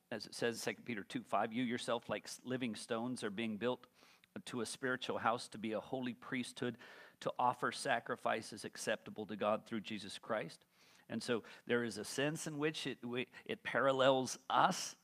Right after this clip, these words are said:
with a temple, the place of worship, as we come together, and the worship that we offer is like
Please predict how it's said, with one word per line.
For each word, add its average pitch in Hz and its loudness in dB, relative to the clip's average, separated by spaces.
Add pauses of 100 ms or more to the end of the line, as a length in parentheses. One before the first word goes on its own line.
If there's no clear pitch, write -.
(580)
with 123 6 (400)
a 113 2
temple, 202 2 (300)
the 113 -4
place - 0
of 110 -2
worship, 175 2 (220)
as 127 4
we 120 0
come 139 0
together, 135 2 (340)
and 139 2
the 123 2
worship 147 2
that - -4
we 120 -4
offer 175 6
is 131 4
like 127 2